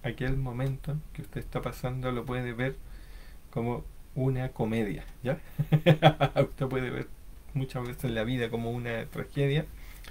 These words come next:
y a veces también como una comedia, ¿ya? Entonces esta forma de, de inducir risa, esta forma de reír, ayudan también a un cambio de, de paradigma o de percepción con respecto a ciertas situaciones que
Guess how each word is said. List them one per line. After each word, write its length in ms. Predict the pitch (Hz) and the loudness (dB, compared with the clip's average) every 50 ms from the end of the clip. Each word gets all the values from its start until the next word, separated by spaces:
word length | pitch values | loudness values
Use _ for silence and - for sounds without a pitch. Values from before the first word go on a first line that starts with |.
| - - - - - - - | -12 -12 -12 -12 -10 -4 2
y 100 | 135 131 | 4 6
a 40 | 127 | 8
veces 260 | 139 147 - - 151 | 8 6 6 2 0
también 360 | - 143 131 127 131 139 139 | 0 0 0 0 0 0 -2
como 340 | 143 - 143 127 123 127 127 | 0 0 0 2 2 2 2
una 180 | 127 127 131 127 | 0 0 -2 -2
comedia, 440 | - - 131 143 123 101 92 90 - - - - - | -2 0 2 2 2 2 -2 -4 -8 -12 -14 -8 -4
¿ya? 140 | 127 147 156 - - - - - - - - - | -2 -2 -2 -4 -10 -16 -16 -16 -16 -16 -6 -4
Entonces 920 | 139 135 131 - - - - - 135 135 143 - - 151 139 135 - - | -2 -2 -2 -4 -10 -4 0 2 2 2 2 0 0 0 0 0 0 -2
esta 420 | 147 143 - - - 131 123 120 - | -4 -4 -2 -4 -4 -2 -2 -4 -6
forma 540 | - - - 151 156 151 151 143 143 139 127 | -8 -2 2 4 4 6 4 4 2 0 0
de, 320 | 120 123 120 117 120 113 | -2 -4 -6 -6 -6 -6
de 120 | - 151 | -4 -4
inducir 440 | 117 113 - 110 - - 143 139 135 - | -4 -4 -4 -6 -4 -2 -2 -2 0 -2
risa, 220 | 147 147 - 143 | -2 -2 -2 -6
esta 180 | 139 - 135 - | -6 -6 -8 -6
forma 340 | - - 139 131 131 135 | -4 -4 -2 -2 0 0
de 120 | 135 131 127 | 0 0 0
reír, 320 | 120 120 135 165 202 - - - - - - - - | 0 0 2 0 0 0 -4 -12 -16 -16 -16 -6 -4
ayudan 480 | 127 120 120 127 127 127 127 123 123 - | -2 -2 0 0 0 0 0 -2 -4 -4
también 420 | - 123 117 117 113 117 117 120 | -4 -4 -4 -2 -4 -4 -4 -4
a 40 | 117 | -6
un 80 | 113 113 | -6 -6
cambio 420 | - - 117 120 117 110 107 104 104 | -6 -6 -6 -4 -4 -6 -6 -4 -4
de, 120 | 104 - | -4 -6
de 460 | - - - - - - - - - - - - - - - - - - - - - - - | -6 -8 -8 -8 -8 -8 -8 -10 -10 -10 -12 -12 -14 -16 -18 -18 -18 -16 -16 -16 -14 -6 -2
paradigma 640 | 113 110 107 104 104 117 117 113 117 117 113 117 | 0 0 2 2 2 0 0 -2 -2 -2 0 0
o 160 | 135 - 320 262 | 0 2 2 2
de 120 | 151 107 | 2 2
percepción 680 | - 95 78 - - 107 - - - - - 131 131 127 | 2 -2 -4 -6 -6 -8 -10 -10 -6 -2 -2 0 0 -2
con 180 | - - 101 | -4 -6 -8
respecto 520 | - - - - - 117 - - - 110 110 | -8 -8 -6 -4 -4 -4 -2 0 2 2 2
a 100 | 110 - - - - - - - - - - - - | 2 0 -4 -12 -14 -14 -14 -14 -14 -12 -12 -14 -14
ciertas 580 | - - - 117 113 110 - - - 110 - - | -2 0 2 2 2 0 -2 -4 -4 -4 -4 -4
situaciones 840 | - - - 117 - - 104 - - - 135 127 123 117 107 - | -4 -2 -2 -2 -2 -2 -4 -4 -2 0 0 0 0 -2 -4 -8
que 260 | - - 117 107 - | -4 -2 -2 -2 -2